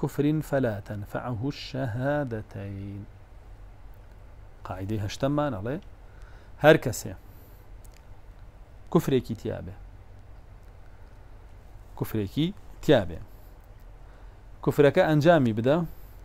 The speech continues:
یاخود ئەنجامی نەدا، بەڵام بە کوفری نەزانێ، ئینکاری بکا لەوەی کە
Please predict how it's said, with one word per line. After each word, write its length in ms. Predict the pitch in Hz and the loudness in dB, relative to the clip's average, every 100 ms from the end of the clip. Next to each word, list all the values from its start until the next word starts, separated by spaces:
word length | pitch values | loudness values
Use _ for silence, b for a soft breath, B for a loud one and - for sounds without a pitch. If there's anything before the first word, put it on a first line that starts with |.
| - - - - - - - - - - - | -20 -20 -20 -20 -18 -18 -18 -18 -18 -20 0
یاخود 420 | 131 185 185 151 | 6 8 8 2
ئەنجامی 440 | 151 151 175 185 190 | 4 6 8 8 6
نەدا، 240 | 185 135 175 - - - - - 110 110 | 4 6 4 0 -12 -20 -18 -14 -10 6
بەڵام 420 | 147 180 196 208 214 - - - | 10 12 10 10 6 -4 -12 4
بە 80 | 139 - | 4 8
کوفری 280 | 196 139 127 | 8 8 4
نەزانێ، 360 | 107 98 98 98 123 | 4 -2 -4 -4 -6
ئینکاری 320 | - 135 160 | 4 6 6
بکا 200 | - 101 | 4 0
لەوەی 180 | 98 | 0
کە 60 | 98 | -4